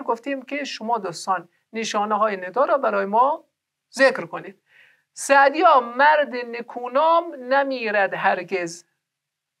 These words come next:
دوستان نگاه کنید، "سعدیا مرد نکونام نمیرد هرگز، مرده آن است که نامش به نکویی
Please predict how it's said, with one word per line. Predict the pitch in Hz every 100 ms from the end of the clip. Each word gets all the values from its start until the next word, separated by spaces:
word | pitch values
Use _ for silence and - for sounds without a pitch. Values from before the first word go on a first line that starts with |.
| _ _ -
دوستان | 190 208
نگاه | 196 208
کنید، | 269 302 339
"سعدیا | - - 214 214 226 240 208
مرد | 190 226 208 190
نکونام | 185 180 196 190 240 220 185 190
نمیرد | 226 226 196 185 165
هرگز، | - 196 196 202 320 330 - _ _ _ -
مرده | 226 226
آن | 240 254 294 311
است | 320 302 -
که | -
نامش | 220 226 254 262 285 277 -
به | 214 180 202
نکویی | 202 208 202 226 254 302 208 156